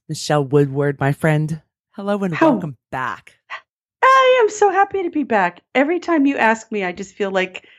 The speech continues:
Speaker 2: I've been tapped on the shoulder by my fairy godmother. So thank you for having me.
Speaker 1: Yay. So today we're gonna talk about a topic that I talked about with Hiro, and I wanna get your perspective on it. And I think, you know, that's just be fantastic. So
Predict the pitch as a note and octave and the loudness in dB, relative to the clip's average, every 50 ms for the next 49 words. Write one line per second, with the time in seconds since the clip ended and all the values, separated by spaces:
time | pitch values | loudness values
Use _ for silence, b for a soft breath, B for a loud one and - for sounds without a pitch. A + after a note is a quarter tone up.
0 | b b - G#3 - G#3 G3 F3+ - - F#3 G3 G3+ - G3+ F#3 F3+ F3 F3+ - | b b -2 0 2 2 0 0 2 2 2 2 0 -4 -8 -8 -8 -10 -10 -8
1 | - F#3 F#3 F#3 F#3+ F3+ F3 F3+ F3 E3+ E3 E3 E3+ E3+ F3 E3+ F3+ F3+ E3+ E3 | -8 -8 -6 -6 -10 -12 -8 -4 -2 -2 0 0 0 -2 -2 -2 -4 -4 -4 0
2 | - F#3+ F3 F3 E3+ E3+ D#3+ D3+ D3+ D#3 D#3+ C#3+ - - - - - - F#3 F3+ | 2 2 2 2 2 0 0 0 0 0 -4 -4 -4 -6 -10 -8 -2 2 2 2
3 | F3 F#3 F#3 F3+ F#3 - G3+ F#3+ F3+ F#3 F3+ _ B B B B B B - C4 | 4 4 2 2 2 0 0 2 2 2 -2 _ B B B B B B 0 2
4 | A#3+ C#4+ F4 F4 D#4+ F#3 D3+ C#3 A#2 - - _ _ b b b b b b b | 4 4 2 2 0 -2 -2 -2 -4 -6 -12 _ _ b b b b b b b
5 | b b b b - A#3+ C4+ C4 C4 B3+ A#3+ A3 F#3+ D#3 D3 - b b b b | b b b b -4 -2 -2 -2 -2 -2 -2 -2 -2 -2 -4 -4 b b b b
6 | b b - C4 C4 - - C4 B3 B3 C4+ C4+ C4 A#3 F#3+ G#3+ G#3+ G#3 B3+ B3+ | b b -2 -2 -2 -2 -2 -2 0 2 2 0 0 0 0 -2 0 0 -2 -4
7 | B3 G3 - F3 E3+ - C4+ - F#3+ D#3+ C#3 B2+ C3 - - D3 - - F3+ E3+ | -4 -4 0 2 2 2 2 0 -2 0 2 2 2 0 -2 -4 -4 -2 0 0
8 | E3 - B2 B2 - - - C3+ C3+ C3 B2+ - - D3+ E3+ - - F#3 E3 - | 0 0 -2 -4 -2 -4 -4 -2 -2 -2 -4 -4 -6 -8 -6 -4 -2 0 2 2
9 | D3 - - - - E3 C#3+ B2 A2+ A#2 - - C#3 C#3 C#3 C#3+ D3 D3+ E3+ F#3+ | 0 0 -4 -2 2 4 4 6 4 4 2 0 -4 -4 -2 -2 0 0 0 -2
10 | A3 C4+ B3 B3 - - C#3+ C3+ C#3 D3 - - E3+ D#3+ - - - A2 B2 - | -2 -2 -4 -4 -4 -2 -2 -2 -4 -4 -4 -4 -6 -6 -4 -6 -6 -6 -6 -4
11 | - C#3 A2+ A2 A2 G#2 G#2+ A2+ B2+ - B2+ C3+ - C#3 C3+ C3 - - b b | -6 -4 -4 -4 -6 -4 -6 -6 -6 -4 -4 -4 -2 -2 -4 -4 -4 -8 b b
12 | b b b b b b b C3+ C3+ B2+ B2+ B2 B2+ - _ - - _ - - | b b b b b b b 0 2 4 4 2 2 0 _ -14 -20 _ -4 -2
13 | C#3+ C#3 - - - C#3+ - - C#3+ B2+ - C#3+ C#3 C#3 - F3+ E3+ D#3 - - | -2 -2 -2 -4 -8 -8 -2 0 -2 0 0 0 0 2 4 4 2 2 2 -2
14 | G#2+ E2+ - - - - D3 C#3+ C3+ C3 | -4 -6 -6 -6 0 2 4 4 4 0